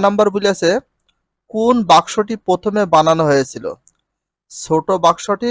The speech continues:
নাকি বড় বাক্সটি? তো খুব সুন্দর করে একটা প্রশ্ন করা হয়েছে, কোন বাক্সটি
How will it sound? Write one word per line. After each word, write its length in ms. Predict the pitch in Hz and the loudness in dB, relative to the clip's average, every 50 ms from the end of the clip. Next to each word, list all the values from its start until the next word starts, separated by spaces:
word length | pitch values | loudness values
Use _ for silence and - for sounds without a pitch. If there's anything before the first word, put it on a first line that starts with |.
| 233 202 | -4 0
নাকি 280 | 185 170 165 - 185 165 | 0 -2 -2 -2 -6 -4
বড় 220 | 151 156 147 143 139 | 0 2 4 4 2
বাক্সটি? 480 | 117 110 107 - - - - - _ 98 - | 2 0 -4 -4 -8 -20 -20 -20 _ -20 -14
তো 80 | 220 214 | -14 -14
খুব 140 | - - 202 | -12 -12 -14
সুন্দর 340 | - - 196 190 190 196 185 | -10 -10 -10 -6 -4 -4 -4
করে 160 | 190 196 185 185 | -2 2 2 2
একটা 160 | 180 - 185 | 2 2 -2
প্রশ্ন 280 | 180 - 185 180 - - 185 | -2 -2 -4 -4 -4 -8 -2
করা 200 | - 175 170 160 | 0 2 4 4
হয়েছে, 260 | 151 151 151 - 190 208 294 330 _ _ _ _ _ _ _ _ _ _ _ _ _ - | 4 2 2 0 0 0 0 -2 _ _ _ _ _ _ _ _ _ _ _ _ _ 0
কোন 160 | 202 220 226 220 | 0 2 2 2
বাক্সটি 460 | 175 294 269 - - - 208 196 233 | 2 0 0 0 -2 -4 -4 -4 -4